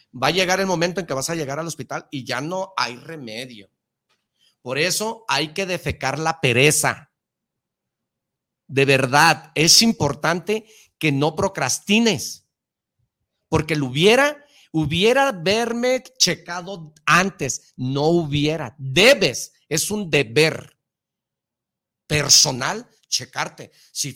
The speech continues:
tú estás mirando que estás orinando café,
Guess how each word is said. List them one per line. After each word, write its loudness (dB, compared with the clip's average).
tú -4
estás -4
mirando -4
que -12
estás -10
orinando -8
café, -14